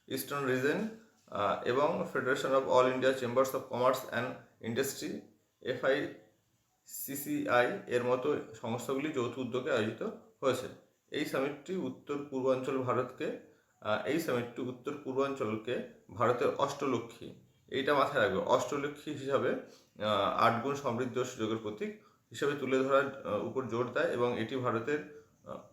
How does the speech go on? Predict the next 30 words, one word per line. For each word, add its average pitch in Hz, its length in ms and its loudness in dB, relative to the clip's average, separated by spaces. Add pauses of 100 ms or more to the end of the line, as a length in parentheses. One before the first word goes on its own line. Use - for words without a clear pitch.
পূর্ব 143 300 0
করিডোরের 139 460 6
জন্য 135 200 -2
একটি, 127 300 -2
আহ, - 880 -4
বৃদ্ধির - 400 -6
ইঞ্জিন 131 260 0
হিসাবে 135 440 0 (140)
চিহ্নিত। 135 320 -4
নরেন্দ্র 127 540 2
মোদী 135 220 0 (400)
এই 113 140 -2
সামিটটার 120 480 -4
উদ্বোধন 120 440 0 (300)
করলেন। 107 300 4 (280)
দেখো, 147 140 -2
এই 160 80 4
অষ্টলক্ষ্মীটা 139 800 0
বলতে 135 280 -2
কী 135 140 -8
বোঝায়? 147 320 2
অষ্টলক্ষ্মী 131 520 0
সম্পর্কে 123 440 -2
সম্পর্কিত 123 520 -4
অঞ্চল 120 320 2 (380)
বলে, 110 180 0
কিন্তু 131 260 -2
এটা 117 220 2
হচ্ছে 123 180 -2
উত্তর 113 300 -4